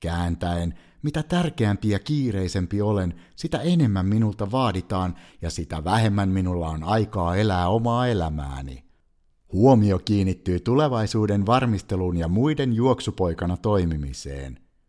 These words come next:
Kumpi vaihtoehdoista on houkuttelevampi? Rousseau oli ristiriitainen ajattelija, joka on antanut monenlaista piikittelyn aihetta kriitikoille.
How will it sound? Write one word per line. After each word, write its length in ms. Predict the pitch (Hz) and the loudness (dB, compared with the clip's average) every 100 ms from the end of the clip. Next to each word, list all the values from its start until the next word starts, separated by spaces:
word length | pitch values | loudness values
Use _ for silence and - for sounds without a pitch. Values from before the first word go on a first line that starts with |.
| _ _ _ _ - | _ _ _ _ -2
Kumpi 380 | 101 113 95 80 | 2 4 2 0
vaihtoehdoista 1000 | 90 98 - 98 82 76 80 80 - 85 | 2 2 0 -4 -4 -4 -6 -6 -6 -4
on 100 | 87 | 0
houkuttelevampi? 1200 | 120 113 90 - - 73 71 67 64 - 62 - _ _ _ _ _ _ _ _ _ _ _ _ _ - | 2 2 -2 -8 -8 -8 -8 -10 -12 -14 -16 -18 _ _ _ _ _ _ _ _ _ _ _ _ _ -4
Rousseau 600 | 107 156 175 139 107 101 | 0 2 2 2 4 2
oli 200 | 98 95 | 2 0
ristiriitainen 960 | 120 147 - 113 104 98 98 95 95 | 0 -2 -2 0 0 0 0 2 2
ajattelija, 680 | 110 117 92 - 82 82 80 - - | 2 2 -2 -4 -4 -4 -6 -10 -6
joka 200 | 156 147 | -4 0
on 160 | 160 160 | 0 2
antanut 440 | 175 143 104 101 | 2 2 0 0
monenlaista 640 | 127 143 147 110 104 98 110 | 0 2 2 2 0 -2 -4
piikittelyn 720 | - 143 135 101 - 92 95 | 2 2 0 -6 -4 -2 0
aihetta 400 | 101 101 101 - | 0 0 -2 -6
kriitikoille. 960 | - 135 123 87 78 76 71 69 64 | -2 2 2 0 -4 -6 -6 -8 -12